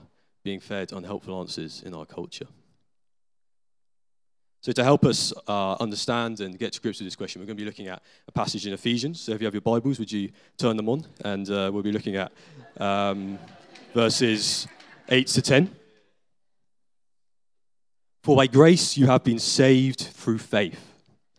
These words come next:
And this is not your own doing, it is the gift of God, not a result of works, that no one may boast. For we are his workmanship,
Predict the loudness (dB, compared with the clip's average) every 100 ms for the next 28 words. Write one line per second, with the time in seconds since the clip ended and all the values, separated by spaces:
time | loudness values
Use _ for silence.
0 | _ _ _ -6 -4 -2 2 2 4 2
1 | 0 2 2 2 -4 -10 -8 -4 -2 -2
2 | -4 -18 -18 -8 -6 -6 -10 _ _ _
3 | _ _ _ _ 6 6 8 2 0 0
4 | -2 -2 0 0 -4 -14 -10 -8 -6 -6
5 | -8 -6 -8 -8 -18 -20 _ _ _ _
6 | _ -6 -2 6 8 8 4 2 2 4
7 | 4 4 2 -10 -8 -10